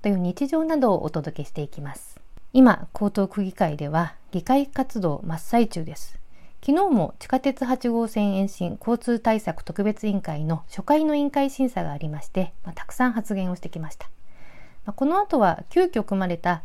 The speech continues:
定例会の二回目のコロナ対策などの補正予算の審査も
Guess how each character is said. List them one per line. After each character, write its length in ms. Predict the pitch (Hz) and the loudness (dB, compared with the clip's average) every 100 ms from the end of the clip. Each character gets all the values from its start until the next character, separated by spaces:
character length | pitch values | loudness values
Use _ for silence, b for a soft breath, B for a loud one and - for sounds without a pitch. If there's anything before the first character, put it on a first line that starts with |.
| - | -2
定 140 | 220 | 0
例 160 | 214 208 | 0 0
会 240 | 208 196 | 0 2
の 180 | 190 180 | 0 -2
二 140 | 180 180 | -4 0
回 220 | 277 320 | 2 2
目 100 | 311 | 2
の 160 | 214 | 0
コ 160 | - 202 | 0 0
ロ 100 | 254 | 2
ナ 140 | 294 | 2
対 180 | 302 330 | 2 2
策 220 | 311 - | 2 0
な 140 | 202 180 | 0 0
ど 80 | 156 | -2
の 100 | 143 | -4
補 140 | 165 | -4
正 160 | - 285 | 0 2
予 120 | 359 | 2
算 220 | 330 254 | 2 2
の 80 | 214 | 0
審 220 | - 208 | 0 0
査 120 | 202 | 2
も 160 | 214 | 2